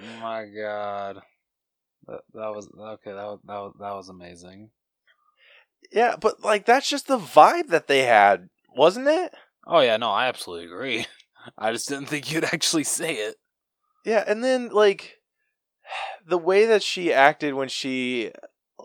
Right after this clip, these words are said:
Speaker 2: was talking to, to Batman and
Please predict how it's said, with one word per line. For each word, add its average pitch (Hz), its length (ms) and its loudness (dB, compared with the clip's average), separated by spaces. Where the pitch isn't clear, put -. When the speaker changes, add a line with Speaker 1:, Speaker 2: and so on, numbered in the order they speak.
Speaker 2:
was 147 200 -2
talking 120 520 2
to, 110 580 -4
to 131 140 0
Batman 110 640 4
and 98 560 -4